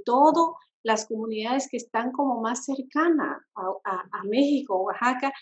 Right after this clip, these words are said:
el área de Huehuetenango, eh, Solonlato, la parte del occidente, viene gente de Oaxaca, o de, o viene gente de estas comunidades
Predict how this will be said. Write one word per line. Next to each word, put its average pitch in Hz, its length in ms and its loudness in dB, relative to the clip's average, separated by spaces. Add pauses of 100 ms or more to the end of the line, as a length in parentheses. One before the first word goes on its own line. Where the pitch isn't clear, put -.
(260)
el 202 140 0
área 220 240 0
de 226 60 2
Huehuetenango, 214 1200 2
eh, 202 360 -6
Solonlato, 247 960 4
la 226 200 -2
parte 226 240 -6
del 208 100 -2
occidente, 208 540 -6 (420)
viene 262 480 4
gente 359 400 2
de 220 120 -2
Oaxaca, 190 540 -4 (380)
o 240 80 0
de, 202 120 0
o 220 120 6
viene 285 240 6
gente 370 360 4
de 277 60 -4
estas 269 220 -2
comunidades 262 580 -4